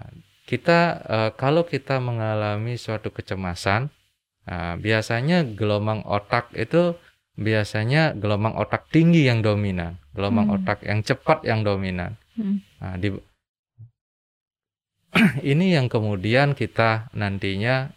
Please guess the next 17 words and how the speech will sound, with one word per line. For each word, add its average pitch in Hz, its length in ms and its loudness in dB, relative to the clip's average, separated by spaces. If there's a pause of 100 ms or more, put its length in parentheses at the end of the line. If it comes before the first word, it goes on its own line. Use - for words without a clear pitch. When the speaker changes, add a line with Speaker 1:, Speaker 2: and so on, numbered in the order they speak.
Speaker 1:
coba 110 560 2
untuk 101 240 -4
harmonisasi, 104 1040 -2
ya. 107 240 -2
Speaker 2:
Hmm. 202 320 -2 (160)
Speaker 1:
Nah, 92 160 -6
sehingga, 107 720 0 (240)
eh, 95 260 -2
kecemasannya 101 720 -2
berkurang. 104 640 0 (640)
Speaker 2:
Hmm. 196 560 2 (920)
Speaker 1:
Kalau 143 260 2
kita 147 480 2
lihat 101 400 0
gelombang 117 480 -2
otak 123 320 -2
itu, 170 480 -2